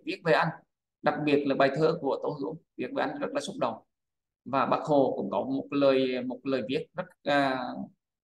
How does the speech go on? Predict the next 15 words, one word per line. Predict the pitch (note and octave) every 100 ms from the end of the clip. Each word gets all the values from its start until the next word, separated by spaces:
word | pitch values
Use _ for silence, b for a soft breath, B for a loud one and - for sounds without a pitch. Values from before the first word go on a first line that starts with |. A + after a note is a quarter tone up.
| _ _ _ - -
khen | E3 D#3+
về | C#3+
anh | D3 D#3
rất | F3
là | C#3
tốt. | D3 D3 - _ _ _ _ _ _ _ _ _ _ _ _ _ _ _ _ _ _ _ _ _ _
Thì, | D3+ D3+
à, | C#3+
gia | D#3+
đình | F3 D#3+ C#3
đã |
làm, | D3 C#3+ C#3+ C#3 C3+ C3+
à, | C3
lễ | C3+ -
tang | C#3+ E3